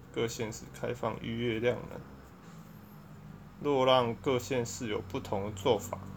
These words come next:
就应该规范，不可以跨县市预约。不然就是，否则又是下一轮又会遇到同样问题，那就是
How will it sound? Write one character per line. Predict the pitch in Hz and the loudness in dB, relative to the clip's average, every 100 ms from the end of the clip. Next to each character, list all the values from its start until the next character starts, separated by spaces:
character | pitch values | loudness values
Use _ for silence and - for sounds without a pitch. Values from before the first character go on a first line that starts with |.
| - | -8
就 | 127 117 | -4 -2
应 | 123 | -2
该 | 120 117 117 | 4 4 4
规 | - 135 139 | 2 4 4
范， | 147 127 - - - - - | 6 6 6 -10 -12 -14 -12
不 | - | -10
可 | - 113 | 0 2
以 | 107 120 - | 2 0 2
跨 | 127 113 | 4 6
县 | - 120 117 | 2 -2 -2
市 | - 117 - | -6 -8 -4
预 | 117 | -4
约。 | 110 110 - - - - - - - - - - - - - - - - - - - - - | 0 -2 -4 -10 -16 -16 -16 -16 -18 -20 -20 -20 -20 -18 -18 -18 -20 -20 -20 -20 -20 -18 -4
不 | 117 | -2
然 | 113 | 0
就 | 117 117 | 0 -2
是， | - 120 110 110 - - - - - | -2 -4 -2 -4 -8 -10 -16 -18 -8
否 | 107 104 | -6 -4
则 | 110 110 | 0 2
又 | 120 120 | 2 2
是 | 120 | -2
下 | - 120 117 | 2 4 6
一 | |
轮 | 113 110 | 4 0
又 | 107 113 | -2 0
会 | 113 | 0
遇 | 107 110 - | 0 -4 -6
到 | 110 107 - - - - - - - - | -4 -2 -4 -6 -14 -16 -16 -16 -14 -2
同 | 113 120 | 2 6
样 | 139 120 | 6 6
问 | 135 110 | 6 4
题， | 95 - - 120 | 2 -10 -10 -8
那 | - | -8
就 | - 113 | -6 -6
是 | 110 | -6